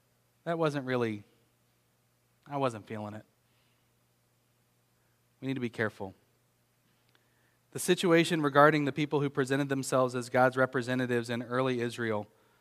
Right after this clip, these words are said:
in, in the early history of Israel, is really not much different than what we have today.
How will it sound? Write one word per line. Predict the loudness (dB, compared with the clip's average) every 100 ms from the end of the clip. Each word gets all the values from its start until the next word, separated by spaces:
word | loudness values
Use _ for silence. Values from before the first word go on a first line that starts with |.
| _
in, | -16 -8 -8
in | -4 -4
the | -2
early | -2 -2 -2 -4
history | -8 -8 -4 -4 -2
of | -4
Israel, | -6 -6 -4 -4 -4 _ _ _ _
is | -8
really | 0 2 4
not | 4
much | 2 0
different | -2 -2 -4 -4
than | -4
what | -4
we | -6 -2
have | -2 -2 -8 -20 _ _ _ _
today. | -4 -2 -2